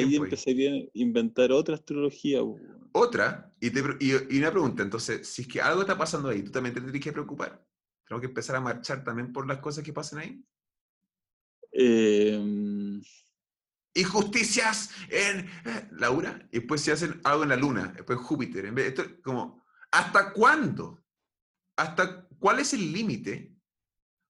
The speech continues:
Speaker 1: Cuando ya tengamos noticias universales y podamos ver, ta-, tú, luego, vamos a la marcha por lo que está pasando en el planeta R X cuatro, no, que voy a la que está pasando en H H dos. Pero ¿cómo? ¿No te importa lo que está pasando en R X cuatro? Sí, pero, ma-, pero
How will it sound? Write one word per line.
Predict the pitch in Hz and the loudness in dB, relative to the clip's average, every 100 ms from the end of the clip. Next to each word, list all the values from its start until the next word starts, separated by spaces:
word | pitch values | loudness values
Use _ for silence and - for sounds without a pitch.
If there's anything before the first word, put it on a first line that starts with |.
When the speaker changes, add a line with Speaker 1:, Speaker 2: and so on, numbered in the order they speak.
| _ - - | _ -10 0
Speaker 1:
Cuando | 143 143 | 2 4
ya | 180 | 2
tengamos | 220 214 214 | 2 2 4
noticias | 180 143 175 - 180 - | 2 0 -2 -2 -2 -2
universales | 151 139 117 110 - 165 139 - - - | -2 0 0 -2 -4 -8 -10 -12 -16 -14
y | 113 | -4
podamos | 123 143 131 98 | 0 2 0 -2
ver, | 101 156 113 - _ _ _ _ _ _ _ _ _ _ _ - | 0 0 -2 -10 _ _ _ _ _ _ _ _ _ _ _ 0
ta-, | 127 127 - | 0 0 -8
tú, | - - | -8 -4
luego, | 127 147 131 | 2 2 4
vamos | 131 151 185 | 2 2 2
a | |
la | 185 | 2
marcha | 185 190 202 180 | 0 0 0 0
por | 165 | -2
lo | |
que | 160 | -4
está | 160 | -4
pasando | 170 170 170 | -4 -4 -4
en | 160 | -4
el | 151 | -2
planeta | 147 156 | -2 -2
R | 160 151 156 | -2 0 -2
X | 156 147 | -4 -4
cuatro, | 165 165 | -2 0
no, | 151 165 | 0 0
que | 127 | 0
voy | 131 | 2
a | 156 | 4
la | 151 | 2
que | 135 | 0
está | 139 | -4
pasando | 139 156 143 | -4 -4 -4
en | 135 | -2
H | 139 135 | -4 -2
H | 147 147 | -4 -2
dos. | 151 170 - - - _ | -2 -2 -6 -16 -20 _
Pero | - - | -10 -4
¿cómo? | 143 135 | 0 2
¿No | 127 | 2
te | 127 | 4
importa | 147 160 | 2 2
lo | |
que | 170 | 4
está | 170 | 2
pasando | 175 175 170 | 2 4 4
en | |
R | 170 | 4
X | 170 170 | 0 -4
cuatro? | 240 247 185 185 - | -2 -2 -4 -8 -16
Sí, | - 226 | -8 -2
pero, | 202 | 0
ma-, | 202 - | 0 -6
pero | 151 | -8